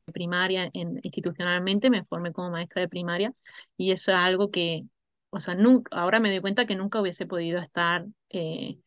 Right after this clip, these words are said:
laborando como maestra de primaria dentro del sistema, aunque también estuve oposina-, opositando, ¿no? Este, y luego me formé como en, en una maestría que es de trabajo social, de sociología,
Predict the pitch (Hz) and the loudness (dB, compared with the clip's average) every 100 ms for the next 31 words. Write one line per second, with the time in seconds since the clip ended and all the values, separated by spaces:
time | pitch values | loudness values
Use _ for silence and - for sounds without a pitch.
0 | _ 190 180 175 185 190 233 240 175 196 | _ 2 4 4 2 0 0 2 0 0
1 | 214 226 208 202 190 180 185 226 175 170 | 2 4 4 4 -2 -2 0 -2 -4 -6
2 | 165 - - 190 190 226 170 170 165 160 | -8 -8 -6 -2 0 0 -2 -4 -4 -2
3 | 170 180 262 220 165 156 185 226 - 202 | -2 -4 0 0 0 -4 0 0 2 -2
4 | 180 170 175 262 302 185 165 214 123 - | -2 -4 0 2 2 0 -2 -4 -6 -10
5 | _ _ _ _ _ _ _ _ _ _ | _ _ _ _ _ _ _ _ _ _
6 | _ - 175 - - 185 170 165 160 - | _ -12 -10 -8 -2 0 0 -2 -6 -12
7 | _ - 214 214 220 226 214 190 185 190 | _ 2 4 6 4 2 0 -2 -2 -4
8 | 185 202 220 208 185 180 170 170 170 175 | -2 -2 -2 -2 -2 -4 -8 -8 -6 -6
9 | 180 185 185 220 214 185 - 247 254 214 | -6 -4 0 4 4 2 -2 2 2 4
10 | 196 240 185 185 185 175 165 170 175 - | 2 0 -4 -4 -6 -2 -2 -2 -6 -8
11 | 165 - 208 208 180 170 170 - 165 165 | -8 -2 2 4 2 -4 -8 -6 -6 -6
12 | - 214 196 196 | -2 2 2 0